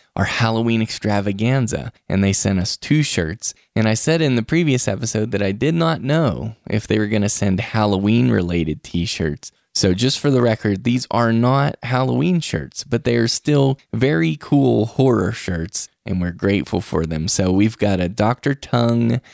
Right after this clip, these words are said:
Day of the Dead shirt that's very graphic.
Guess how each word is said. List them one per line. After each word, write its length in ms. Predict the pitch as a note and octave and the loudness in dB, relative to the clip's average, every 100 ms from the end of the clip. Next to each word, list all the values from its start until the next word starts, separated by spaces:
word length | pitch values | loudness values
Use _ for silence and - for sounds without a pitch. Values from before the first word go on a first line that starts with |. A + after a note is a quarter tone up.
| - - | -20 -4
Day 180 | A2 A2 | 2 2
of 120 | G#2 | 2
the 100 | G#2 | 0
Dead 300 | G2 G#2+ A#2+ | 0 0 -2
shirt 420 | - C3+ D#3+ - - - | -2 -2 -2 -6 -20 -4
that's 320 | D#3 B2 - | -2 -2 -4
very 400 | - G#2 - G#2 | -2 0 0 -2
graphic. 680 | - F#2 F2 - F#2 - | 0 -2 -2 -2 -4 -4